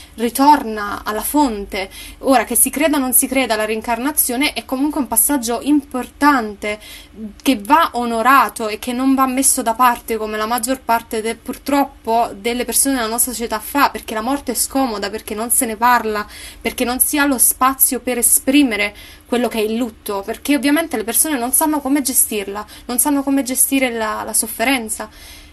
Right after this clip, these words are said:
perché, e non è colpa di nessuno, purtroppo con, eh, ovviamente con il passare del tempo, eh, la società appunto,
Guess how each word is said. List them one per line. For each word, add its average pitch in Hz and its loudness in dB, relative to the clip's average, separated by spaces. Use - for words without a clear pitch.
perché, 330 4
e 233 0
non 262 4
è 349 6
colpa 320 -2
di 262 0
nessuno, 240 2
purtroppo 277 0
con, 294 4
eh, 233 -4
ovviamente 233 -4
con 220 -4
il 220 -6
passare 285 2
del 254 0
tempo, 254 4
eh, 220 -6
la 220 -8
società 240 2
appunto, 220 -8